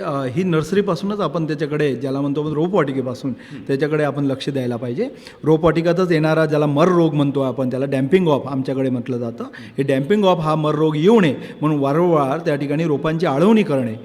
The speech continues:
Speaker 1: आळवणी करणे. त्यासोबतच जेव्हा आपण पुनर्लागवड करतो,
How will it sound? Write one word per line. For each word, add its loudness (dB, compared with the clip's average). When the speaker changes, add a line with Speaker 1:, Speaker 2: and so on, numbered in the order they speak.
Speaker 1:
आळवणी 2
करणे. 0
त्यासोबतच 0
जेव्हा 2
आपण 0
पुनर्लागवड 4
करतो, -4